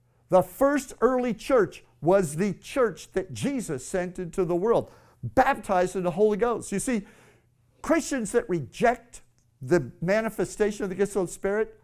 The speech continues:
who goes to the zoo to see an elephant without a trunk? An elephant without a trunk. That's a church without the gifts of the Spirit. It's an elephant without a trunk. You know what we call that? A hippopotamus.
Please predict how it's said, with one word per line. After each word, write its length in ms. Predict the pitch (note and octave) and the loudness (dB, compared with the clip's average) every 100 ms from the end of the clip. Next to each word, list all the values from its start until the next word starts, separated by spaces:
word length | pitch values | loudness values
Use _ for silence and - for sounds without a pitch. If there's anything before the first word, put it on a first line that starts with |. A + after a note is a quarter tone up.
| _ _ _ _ | _ _ _ _
who 240 | - E4+ A4 | 0 0 4
goes 240 | B3 G3 - | 2 2 0
to 100 | F3 | -2
the 140 | D3+ | -2
zoo 260 | A#2 G3+ C#3+ | -2 -2 -2
to 80 | |
see 200 | C#3 F#3 | -4 -4
an 120 | D#3 D3 | -4 -2
elephant 320 | D3+ C#3 B2 | -4 -4 -8
without 280 | B2+ C3+ A#2+ | -4 -4 -4
a 40 | |
trunk? 420 | - D3 A2 - _ _ _ _ _ _ E4 _ _ _ _ _ _ _ _ _ _ - | -8 -8 -8 -12 _ _ _ _ _ _ _ _ _ _ _ _ _ _ _ _ _ 0
An 60 | C4+ | 2
elephant 280 | - - | 4 2
without 220 | A3+ A3+ G#3 | 4 4 4
a 40 | |
trunk. 240 | C4+ A#3 | 0 0
That's 260 | A#3+ B3+ - - | 2 2 0 0
a 100 | G3 | 0
church 380 | - C#4+ - | 2 0 0
without 440 | - A#3 G#3+ G3+ - _ - | 2 4 6 4 -2 _ -2
the 80 | |
gifts 340 | D#3+ A#3+ B3 - | 2 2 0 -2
of 120 | B3+ | -2
the 80 | A3 | -4
Spirit. 300 | - C#4 B3 | -4 -4 -6
It's 120 | C3+ | -4
an 80 | A3+ | 2
elephant 320 | F3 D3+ F3 | 2 2 -2
without 260 | D#3+ F3 F3+ | -2 -4 -4
a 40 | |
trunk. 320 | E3+ A#3+ F3+ | -6 -8 -4
You 60 | E3 | 4
know 80 | G#3+ | 4
what 100 | G#3+ | 4
we 80 | G#3 | 0
call 180 | A3+ | -2
that? 140 | A3+ G3 | -2 -2
A 20 | |
hippopotamus. 880 | G3 - - F#3+ F#3 C3 - - | -4 -6 -8 -6 -6 -8 -12 -18